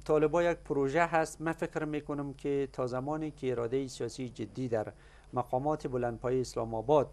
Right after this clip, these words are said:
نسبت به چشمانداز صلح در افغانستان وجود نداشته باشه، ما نمی‌تونیم به صلح دست پیدا بکنیم.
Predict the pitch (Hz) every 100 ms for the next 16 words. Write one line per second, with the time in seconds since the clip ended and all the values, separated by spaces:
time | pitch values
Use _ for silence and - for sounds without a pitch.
0 | - 113 - 135 123 120 123 - 120 117
1 | 123 117 - 147 123 110 110 - 113 113
2 | - 127 117 117 127 156 123 113 117 120
3 | 117 160 139 143 - - - - 156 185
4 | 151 131 131 120 120 131 120 135 127 117
5 | 110 107 101 110 110 104